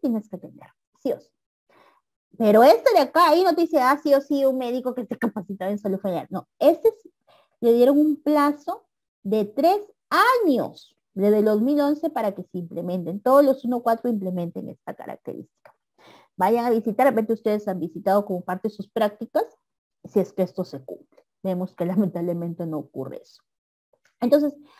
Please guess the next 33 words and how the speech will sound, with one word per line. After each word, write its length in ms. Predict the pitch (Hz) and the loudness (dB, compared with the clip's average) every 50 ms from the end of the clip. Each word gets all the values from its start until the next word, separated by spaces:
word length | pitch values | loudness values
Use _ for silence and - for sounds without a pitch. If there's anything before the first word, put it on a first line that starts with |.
| _ _ _ _ _ _ - | _ _ _ _ _ _ 0
eso 220 | - 320 311 381 | 0 0 2 2
es 80 | 370 370 | 0 0
en 100 | 339 285 | 2 2
relación 400 | 247 226 214 214 208 - 240 233 | 4 4 4 2 2 2 0 0
al 120 | 247 240 | 0 0
primer 340 | 240 226 233 226 240 247 247 | 0 0 0 0 0 -2 -2
nivel. 260 | 254 262 262 262 262 - | 0 -2 -2 -2 -2 -2
En 140 | 294 302 302 | -2 0 2
relación 420 | 320 330 330 330 330 - 392 392 427 | 2 2 2 0 0 -2 -6 -4 -4
al 160 | 453 453 440 | -6 -6 -4
segundo 320 | - 349 285 311 302 339 359 | -2 0 0 0 0 0 0
nivel, 260 | 330 285 269 262 277 | 0 0 0 2 0
aquí 200 | 285 285 277 262 | 0 0 -2 -4
sí 100 | 277 285 | -4 -4
tenemos 540 | 277 262 240 240 233 233 240 240 240 - - | -4 -2 -2 -2 -2 -2 -4 -6 -6 -4 -4
al 180 | 202 190 190 | -4 -4 -4
dos 300 | 190 180 175 - _ _ - | -4 -6 -10 -10 _ _ -6
uno, 840 | - 285 294 302 294 285 294 269 262 262 262 262 254 254 262 269 - _ _ _ _ _ _ _ _ _ _ _ - | 0 4 4 6 6 6 4 2 2 0 0 0 0 -2 -4 -6 -10 _ _ _ _ _ _ _ _ _ _ _ -6
al 220 | 294 277 233 220 | -4 -2 -2 0
dos 320 | - 180 175 170 165 180 - | -2 -2 -4 -4 -6 -4 2
dos 680 | 262 254 254 247 254 247 247 247 247 262 262 262 - - _ _ _ _ _ - | 2 4 4 6 4 4 4 4 2 0 -2 -4 -10 -20 _ _ _ _ _ -10
y 160 | 208 196 202 | -6 -4 -2
al 220 | 202 196 190 190 180 | -2 -2 -2 -2 -2
dos 300 | 202 214 226 214 - _ - | -4 -4 -6 -6 -12 _ -4
E. 320 | - 294 262 262 349 - - _ _ _ _ _ _ _ _ _ _ _ _ _ _ _ _ _ _ _ _ _ _ _ _ _ _ _ _ _ _ _ _ _ _ _ _ _ _ _ _ _ _ _ - | -2 0 0 0 -2 -4 -8 _ _ _ _ _ _ _ _ _ _ _ _ _ _ _ _ _ _ _ _ _ _ _ _ _ _ _ _ _ _ _ _ _ _ _ _ _ _ _ _ _ _ _ -2
Y 100 | 247 269 | 0 0
en 120 | 262 262 | 0 2
el 180 | 247 247 247 - | 0 -2 -2 -2
tres 340 | - 254 254 262 262 - - | -4 -2 -2 -2 -4 -6 -6
tenemos 400 | - 226 220 214 214 208 214 - | -4 -2 -2 -2 -2 -4 -4 -4
al 200 | 208 196 190 - | -4 -4 -2 -4
tres 360 | - 220 214 214 214 _ _ - | -4 -4 -4 -4 -6 _ _ -2
uno, 800 | 277 277 269 269 262 262 254 247 240 240 240 240 262 262 _ | 0 2 2 2 2 2 0 0 0 0 0 -2 -4 -6 _